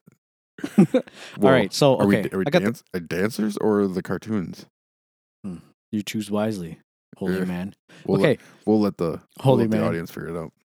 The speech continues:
Speaker 1: You like that? Um, that's a callback to the beginning of the episode when you went
Speaker 2: You
Speaker 1: to church. <laughs> So, okay,
Speaker 2: Whoa, whoa,
Speaker 1: I got
Speaker 2: whoa.
Speaker 1: the color thing.
Speaker 2: Whoa, whoa, whoa, whoa.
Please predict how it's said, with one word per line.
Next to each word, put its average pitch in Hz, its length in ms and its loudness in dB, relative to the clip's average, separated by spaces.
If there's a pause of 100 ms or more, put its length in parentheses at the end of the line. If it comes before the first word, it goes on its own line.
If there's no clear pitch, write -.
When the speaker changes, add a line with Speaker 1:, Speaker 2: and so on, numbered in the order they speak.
(180)
Speaker 1:
You 110 60 -8
like 104 160 -8
that? 123 200 -6 (340)
Um, 104 220 -4 (180)
that's 120 180 -4
a 113 40 -6
callback 101 460 -2
to - 120 -10
the 95 60 -8
beginning 101 280 -2
of 98 40 -2
the 98 60 -2
episode 90 340 -6
when 87 160 -6
you 90 80 -4
went 101 140 -4
Speaker 2:
You 85 40 -10
Speaker 1:
to - 20 -18
church. - 360 -6 (1700)
<laughs> 160 40 6 (680)
So, 143 320 6
okay, 143 260 4
Speaker 2:
Whoa, 147 60 6
whoa, 143 100 8
Speaker 1:
I 135 40 6
got 165 80 8
Speaker 2:
whoa. 226 40 6
Speaker 1:
the 226 60 -2
color 202 220 4
thing. 123 160 -2
Speaker 2:
Whoa, 117 280 6
whoa, 143 120 6
whoa, 160 100 6
whoa. 147 240 4